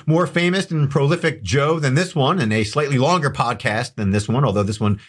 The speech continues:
can go on for a little bit. But the episode in question, the episode that prompted today's episode, was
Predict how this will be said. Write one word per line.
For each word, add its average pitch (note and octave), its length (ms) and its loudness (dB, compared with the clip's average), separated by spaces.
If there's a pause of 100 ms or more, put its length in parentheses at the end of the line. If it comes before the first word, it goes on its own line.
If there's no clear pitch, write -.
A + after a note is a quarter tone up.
can G2+ 120 -6
go G2+ 80 2
on G2+ 100 0
for G2 80 -4
a G#2 60 2
little G#3 180 2
bit. A2 220 -2
But C3+ 200 -2 (280)
the F#3 120 2
episode G#3 600 0
in D3+ 460 0
question, F3+ 440 -2
the D#3+ 140 2
episode D#3 300 0
that C3 220 -2
prompted C#3 440 0
today's G#3+ 320 0
episode, B2 520 -2
was D3+ 300 0